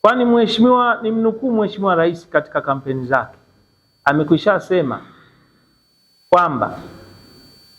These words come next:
maandamano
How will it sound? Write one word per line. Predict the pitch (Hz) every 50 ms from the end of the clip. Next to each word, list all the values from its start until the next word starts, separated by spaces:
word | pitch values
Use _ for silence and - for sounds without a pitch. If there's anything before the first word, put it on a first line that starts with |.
| _ _ _ _ _ _ _ _ _ _ _ _ _ _ _ _ _ _ _ _ _ _ _
maandamano | 185 185 196 208 208 208 208 208 220 254 302 285 269 262 247 240 240 240 -